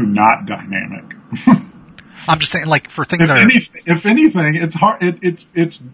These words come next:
Speaker 1: weird to say, but, I mean, I, he, he might be too dynamic. <laughs> He might, like, he might wanna chill and draw, like, a talking head every once in a while.
Speaker 2: I'm just saying, like, you know, for machinery stuff, a lot of times it's, it's kinda hard to make it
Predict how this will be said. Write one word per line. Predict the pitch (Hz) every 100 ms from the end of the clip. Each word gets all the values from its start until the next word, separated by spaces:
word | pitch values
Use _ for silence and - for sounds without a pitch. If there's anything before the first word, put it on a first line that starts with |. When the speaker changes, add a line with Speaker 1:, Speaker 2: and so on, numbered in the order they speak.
| 156
Speaker 1:
weird | 160 220 151
to | 123
say, | 170 180 120
but, | 113 113
I | 123
mean, | 131 127
I, | 127 135
he, | 117 175 -
he | - 190
might | 190 190 165
be | 127
too | - - 170
dynamic. | 156 101 104 110 107 - - - -
<laughs> | - - - - - - - -
He | 185
might, | 196 226 208
like, | 170 135 - _ 160
he | 214
might | 240 285 247
wanna | 196 180 131
chill | - 214 220 127
and | 117
draw, | 117 139 135
like, | 135 127
a | 113 110 113 113
talking | 143 147 127
head | 113 147 131
every | 101 101
once | 101 95 110
in |
a | 107
while. | 101 104 - 101 - - - - - - - - - -
Speaker 2:
I'm | 143 147
just | -
saying, | 143
like, | 165 160
you | 165
know, | 143 107 - _
for | - 151
machinery | 135 - 160 113 107
stuff, | - 110 -
a | 110 117
lot | 113
of | 107
times | 113 110
it's, | 107 110
it's | -
kinda | - 117
hard | 113 107
to |
make | 104 110
it | 104